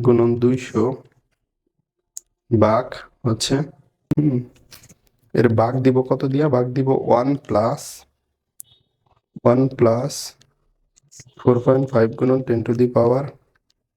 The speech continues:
minus three গুণন পঁচিশ,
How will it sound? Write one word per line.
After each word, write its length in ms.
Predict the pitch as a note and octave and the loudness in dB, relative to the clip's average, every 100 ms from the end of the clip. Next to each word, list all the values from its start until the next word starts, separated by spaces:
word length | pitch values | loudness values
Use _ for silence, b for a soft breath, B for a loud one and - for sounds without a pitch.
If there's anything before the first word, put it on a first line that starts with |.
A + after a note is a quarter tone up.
| _ _ _ _ _ _ _ _ _ _ A#2 | _ _ _ _ _ _ _ _ _ _ 2
minus 320 | A2 A#2 B2 - | 4 2 -2 -6
three 260 | C3 B2+ A#2+ | -2 0 2
গুণন 280 | B2+ B2+ C#3+ E3 D#3+ - _ _ _ | 2 2 2 0 -6 -16 _ _ _
পঁচিশ, 500 | C3 B2+ A#2 B2 D3 | 0 0 0 0 0